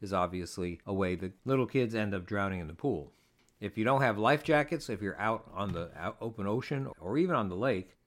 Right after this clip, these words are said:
well, that's a big problem too. Eighty-eight percent of boating deaths by drowning involve people that weren't wearing life vests.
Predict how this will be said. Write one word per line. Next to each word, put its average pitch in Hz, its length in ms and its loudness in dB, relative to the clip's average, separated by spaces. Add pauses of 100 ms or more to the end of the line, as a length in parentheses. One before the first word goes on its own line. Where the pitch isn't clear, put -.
(120)
well, 127 320 2
that's 110 260 -2
a 123 40 -4
big 110 220 -2
problem 98 320 2
too. 92 200 0
Eighty-eight 139 640 0
percent 117 380 -4
of 92 240 -10
boating 156 320 4
deaths 87 300 -2
by 90 160 -2
drowning 90 380 -4
involve 95 300 -6
people 98 220 -8
that 104 160 -8
weren't 117 480 2
wearing 110 380 4
life 156 260 4
vests. - 420 -6